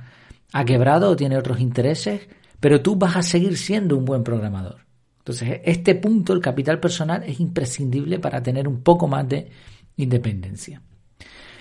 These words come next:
El segundo punto son las habilidades de presentación. El regalo está bien, pero hay que cuidar el envoltorio.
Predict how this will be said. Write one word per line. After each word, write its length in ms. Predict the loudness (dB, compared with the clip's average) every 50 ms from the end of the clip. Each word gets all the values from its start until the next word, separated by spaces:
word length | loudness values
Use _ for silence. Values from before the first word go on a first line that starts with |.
| -20 -20 -20 _ _
El 60 | -6 0
segundo 320 | 2 4 4 4 4 4
punto 240 | 4 2 2 2 0
son 180 | 0 2 2
las 120 | 2 4 4
habilidades 440 | 4 4 4 4 4 2 2 2 2
de 80 | 0
presentación. 800 | 0 -2 -4 -4 -2 -2 -2 -2 -4 -6 -4 -2 -4 -4 -4 -8 -14 -20 _ _ _ _ _ _ _ -20 -20 -20 -20 -20 -20 -16 -10
El 100 | -6 -4
regalo 340 | 0 2 4 6 6 6 6
está 220 | 6 4 2 2 4
bien, 300 | 4 4 4 4 2 0
pero 160 | 0 0 2
hay 100 | 0 0
que 140 | 0 -2 0
cuidar 260 | 2 2 2 2 2
el 100 | 0 0
envoltorio. 680 | 0 0 -2 -4 -4 -2 0 2 2 2 0 -4 -8